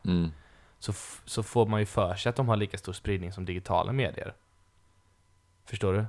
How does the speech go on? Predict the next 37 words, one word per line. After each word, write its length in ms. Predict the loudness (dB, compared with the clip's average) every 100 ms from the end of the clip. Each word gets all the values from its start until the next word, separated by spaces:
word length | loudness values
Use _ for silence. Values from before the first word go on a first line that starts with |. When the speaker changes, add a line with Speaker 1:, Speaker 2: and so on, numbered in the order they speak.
| 0
Speaker 1:
Nej, 300 | 2 4 2
det 80 |
får 140 | -4 -6
man 100 | -6
ju 20 |
inte. 300 | -6 -6 -6 -2
Speaker 2:
Jo, 160 | 2 4
eller 280 | 6 6 8
jag 220 | 8 8
får 100 | 4
för 200 | 2 2
mig 120 | 2
det. 180 | -2 0
Speaker 1:
Ja. 100 | 4
Speaker 2:
Så 60 | 4
jag 160 | 4
tänker 260 | 2 0 -2
så 120 | -2
här 100 | 0
att, 320 | -2 -8 -18 -10
att 160 | -6 -2
Livs, 640 | -2 -2 -6 -10 -12 -16 -20 -20 _ _
att, 260 | -4 -4 -4
att 220 | -8 -6
hennes 580 | -8 -6 -8 -10 -10 -6
seriealbum 580 | -2 -2 -2 -4 -8 -10
så-, 300 | -10 -10 -8
säljer 280 | -8 -6 -6
jättebra, 540 | -8 -10 0 2 2
för 140 | -2
jag 60 | 0
har 80 | 0
en 80 | 0
bild 200 | -2 -2
av 100 | -6
att 160 | -10
liksom 300 | -12 -12 -16